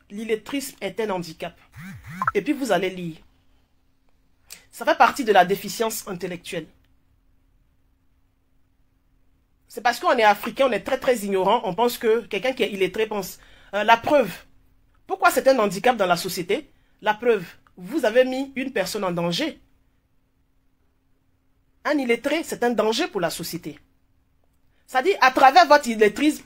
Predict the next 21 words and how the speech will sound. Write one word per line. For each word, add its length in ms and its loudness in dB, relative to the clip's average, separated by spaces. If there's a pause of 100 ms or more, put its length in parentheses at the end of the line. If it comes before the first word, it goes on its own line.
(220)
la 160 -2
personne 340 -2
que 60 2
vous 200 2
prétendez 480 0
aimer, 300 0
vous 100 -6
mettez 260 -4
la 100 0
personne 260 -4
en 80 0
danger 300 -4
sans 160 -6
le 100 0
savoir. 560 -2 (1400)
C'est 160 -10
ça 180 -4
le 80 0
danger 300 -2
de 100 2
l'illettrisme. 540 -6